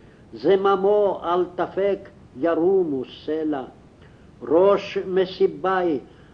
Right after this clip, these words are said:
עמל שפתמו, יכסמו. ימותו עליהם גחלים,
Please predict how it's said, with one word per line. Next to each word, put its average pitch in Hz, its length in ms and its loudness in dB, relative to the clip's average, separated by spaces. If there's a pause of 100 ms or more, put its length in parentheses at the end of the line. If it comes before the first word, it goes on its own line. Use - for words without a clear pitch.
(140)
עמל 190 580 0
שפתמו, 185 960 -2 (100)
יכסמו. 147 1040 -6 (560)
ימותו 196 920 2
עליהם 170 580 0
גחלים, 160 640 -4